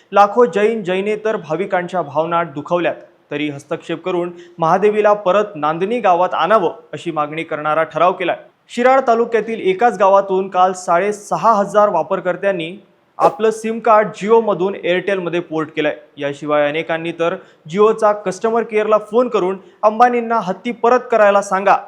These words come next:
तेव्हा सिम कार्ड ऑन होईल," असा इशाराही दिलाय.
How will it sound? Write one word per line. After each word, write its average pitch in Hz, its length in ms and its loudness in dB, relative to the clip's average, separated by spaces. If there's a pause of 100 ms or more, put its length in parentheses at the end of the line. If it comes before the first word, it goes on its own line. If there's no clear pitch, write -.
(100)
तेव्हा 160 260 -2
सिम 180 260 -8
कार्ड 185 300 2 (180)
ऑन 208 160 2
होईल," 175 220 -2 (300)
असा 220 200 4
इशाराही 208 440 0
दिलाय. 151 240 0